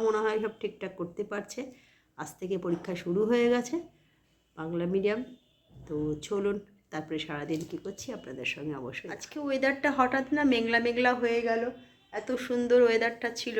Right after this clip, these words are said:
হঠাৎ যে কেন মেঘলা মেঘলা হলো বুঝতে পারলাম না। ঠান্ডা পড়ার হয়তো পূর্বাভাস। তো যেটা আজকে দুপুরে লাঞ্চে করে ফেল-,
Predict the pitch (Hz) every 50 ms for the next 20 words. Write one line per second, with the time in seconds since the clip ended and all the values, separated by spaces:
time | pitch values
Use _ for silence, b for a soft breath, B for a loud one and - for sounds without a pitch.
0 | 220 214 214 208 - 226 226 220 220 233 233 233 220 208 220 220 220 214 202 196
1 | 202 202 202 208 208 208 220 220 214 226 220 214 196 185 170 180 196 190 - 196
2 | 196 196 196 196 190 202 - B B B B B B B - - 202 202 196 190
3 | 190 190 - 202 202 202 202 202 202 202 208 208 - 190 196 202 202 185 185 190
4 | 220 - - - - _ _ _ _ _ 185 185 180 175 175 175 175 170 185 208
5 | 208 214 214 214 214 214 208 - - 220 208 202 202 202 202 202 196 196 190 190
6 | 185 190 202 196 202 - 208 208 220 214 220 220 220 - - -